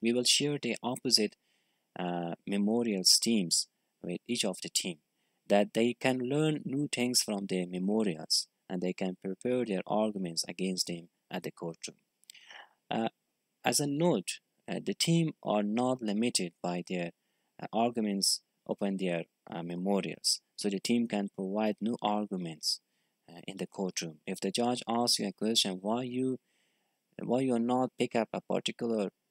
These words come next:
uh, mem-, um, arguments from your memorial, you can say that this is the best memorial, thi-, this is the best argument that I can provide you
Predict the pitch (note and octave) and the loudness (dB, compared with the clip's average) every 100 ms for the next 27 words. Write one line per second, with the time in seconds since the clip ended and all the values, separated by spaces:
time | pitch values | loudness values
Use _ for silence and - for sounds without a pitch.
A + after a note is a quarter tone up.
0 | _ - F2 F2 G2 - - F2+ - A2+ | _ -8 -6 -2 -4 -4 -6 -8 0 4
1 | B2 A2+ G2+ - F#2 F#2 F2+ F2 F2+ G2+ | 4 2 0 -2 -4 -4 -4 -4 -2 0
2 | A#2+ B2 B2 B2 _ _ F#2+ G2 F#2 - | 0 0 -2 -6 _ _ -8 -2 0 2
3 | A2 G2+ F2+ - C3+ C3+ B2 G#2+ G2 A#2 | 0 -2 -2 2 4 4 2 -2 0 2
4 | A2+ - G2+ G2+ G#2+ G#2+ - B2+ - C3+ | 4 4 2 -2 0 -2 0 -2 4 4
5 | B2 A#2+ G#3 A#2+ B2 - A#2 A#2 A2 F#2 | 4 2 0 2 2 4 4 4 2 -2
6 | E2 - _ _ _ _ - F#3+ - F#2+ | -2 -6 _ _ _ _ 0 0 0 -4
7 | F#2+ G2 G2 G#2+ G#2+ G#2 G2 | -4 -4 0 0 0 -2 -6